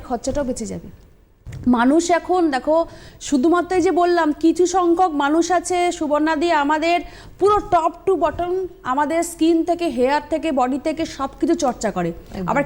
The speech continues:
Speaker 1: কিছু কিছু মানুষ আছে প্রবলেমে পড়লেই ফোন, প্রবলেমে পড়লেই কি ইউজ করব। এখন শীতকাল, স্কিন জড়ো জড়ো হচ্ছে, বা এখন শীতকাল, আহ, চামড়া কুঁচকে যাচ্ছে, এখন কি করব?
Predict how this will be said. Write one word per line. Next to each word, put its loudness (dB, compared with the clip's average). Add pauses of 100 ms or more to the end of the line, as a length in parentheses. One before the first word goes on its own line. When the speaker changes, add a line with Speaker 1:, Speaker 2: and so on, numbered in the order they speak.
Speaker 1:
কিছু 2
কিছু 2
মানুষ 2
আছে 0
প্রবলেমে 0 (100)
পড়লেই 2
ফোন, -2 (200)
প্রবলেমে 0
পড়লেই 0 (260)
কি 4
ইউজ 2
করব। -4 (280)
এখন 0
শীতকাল, -2 (100)
স্কিন 0
জড়ো 2
জড়ো 2
হচ্ছে, -4
বা -2
এখন -2
শীতকাল, 0 (160)
আহ, 2
চামড়া 0
কুঁচকে -2
যাচ্ছে, -2 (140)
এখন 2
কি 2
করব? 0